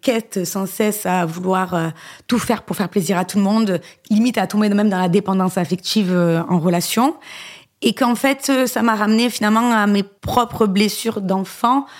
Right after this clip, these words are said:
de me dire que il y avait peut-être, euh, une enfance un petit peu insécure, euh, une, des états émotionnels un peu instables, et que il y avait personne qui pouvait résoudre ça à part moi. Maintenant, à ce jour, ben, ça me met plus OK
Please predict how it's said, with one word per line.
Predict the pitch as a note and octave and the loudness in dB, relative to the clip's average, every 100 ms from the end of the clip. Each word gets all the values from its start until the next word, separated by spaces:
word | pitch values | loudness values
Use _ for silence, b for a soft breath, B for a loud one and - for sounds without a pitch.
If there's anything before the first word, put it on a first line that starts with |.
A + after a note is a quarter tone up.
| B B B | B B B
de | B3 G#3 | 0 2
me | G#3 | 2
dire | F3+ A3+ A3+ | 2 0 -2
que | - G#3+ G3+ F#3+ B B _ - | 0 2 4 2 B B _ -2
il | F3 | 0
y | |
avait | F#3 | 2
peut-être, | F3+ G#3 - G#3 | 0 -2 0 0
euh, | F#3 F#3 F#3 F#3 F#3+ | 2 2 2 2 2
une | F#3 | 2
enfance | F#3 F3+ F#3+ F#3+ | 0 -2 -2 -2
un | F3+ | 0
petit | F3+ F#3 | -2 -2
peu | F3+ G3 | 0 0
insécure, | F#3 F#3 F3+ - A3+ A3 | 2 0 -4 0 0 2
euh, | G3+ F#3+ | 2 2
une, | F#3+ F#3+ F3 F#3+ F3+ - | 2 2 0 -4 -8 -14
des | E3+ E3+ D#3 | -6 -4 -4
états | F3 G3 | -4 -2
émotionnels | F#3 F3+ - F#3+ F#3 F#3 | 0 0 -2 -2 0 0
un | E3+ | 0
peu | F#3+ | 0
instables, | E3+ - A3 B3+ B B B | 0 0 0 0 B B B
et | - G#3 | -2 0
que | - A3+ G#3 B B B - | 0 0 -2 B B B -8
il | - | 0
y | G#3+ | 0
avait | G#3+ | 2
personne | C#4+ A#3+ D4+ | 0 2 0
qui | A#3+ | 0
pouvait | A3+ A3+ | 0 0
résoudre | G3+ G3+ A3 G3+ | 0 0 0 -2
ça | - A#3 | 0 0
à | |
part | G#3+ F#3+ F#3+ | 2 2 4
moi. | G3 G#3 D4 - B B B _ G#3 | 4 4 2 -2 B B B _ 0
Maintenant, | G#3+ A3+ A#3 A3+ B3+ | 2 2 2 2 4
à | C4 | 2
ce | A3+ A3+ | 0 0
jour, | G3+ C4+ | 2 2
ben, | A3 G3+ | 2 0
ça | G3+ A3 | 0 0
me | A3+ | 2
met | A#3 - - | 2 -2 -2
plus | C#4 B3 | -2 0
OK | A#3+ - | -2 0